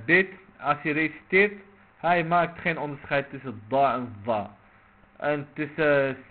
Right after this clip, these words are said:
sin en sin. En geen onderscheid tussen,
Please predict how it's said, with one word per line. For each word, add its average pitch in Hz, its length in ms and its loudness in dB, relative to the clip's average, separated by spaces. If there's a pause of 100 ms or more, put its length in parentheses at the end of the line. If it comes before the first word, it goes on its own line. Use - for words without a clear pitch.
(120)
sin 156 340 4
en 139 240 -4 (180)
sin. 151 420 0 (800)
En 143 160 -6
geen 156 220 -4
onderscheid 147 580 0 (180)
tussen, 139 1040 2